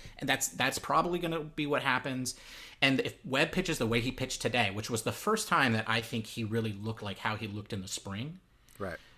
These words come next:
Speaker 1: Uh, uh, the first inning was really bad, but I'm gonna chalk that up to a wet baseball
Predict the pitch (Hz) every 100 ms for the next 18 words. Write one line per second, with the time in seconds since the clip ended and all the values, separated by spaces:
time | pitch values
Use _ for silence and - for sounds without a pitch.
0 | - - - 143 147 - 220 - 127 101
1 | 92 101 131 107 95 95 123 131 104 131
2 | 151 113 - - 107 101 98 101 110 95
3 | 98 - 98 - 131 143 175